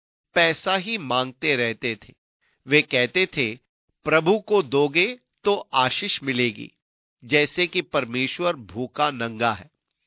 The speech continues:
उसके कामों के लिए पैसा नहीं रहा। यदि आप पैसा नहीं देंगे, तो परमेश्वर सड़क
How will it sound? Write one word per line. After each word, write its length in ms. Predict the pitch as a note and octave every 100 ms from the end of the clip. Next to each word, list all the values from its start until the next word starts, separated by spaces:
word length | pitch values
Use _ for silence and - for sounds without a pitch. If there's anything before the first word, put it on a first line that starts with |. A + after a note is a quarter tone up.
| _ _ _ _ -
उसके 380 | F#3 - A3 G#3
कामों 480 | - C#3 C#3+ F#3
के 160 | G3 G3+
लिए 240 | G3 G#3+
पैसा 520 | G3+ D#3+ C#3+ - F3+ F3
नहीं 320 | A#2+ B2 F3
रहा। 340 | B2+ G#2+ - _ _ _ _ - -
यदि 280 | E3+ A3 A3 -
आप 300 | C#3+ F3 - -
पैसा 420 | C#3 C3+ E3+ E3+
नहीं 360 | C#3 A#2+ D#3 C#3+
देंगे, 640 | A#2 C3+ C#3 A2+ A#2+ D#3 _ _ -
तो 120 | G3+
परमेश्वर 800 | G3 C#3 C3 C3+ C#3+ - F#3 F#3 _
सड़क 420 | _ - F3 G#3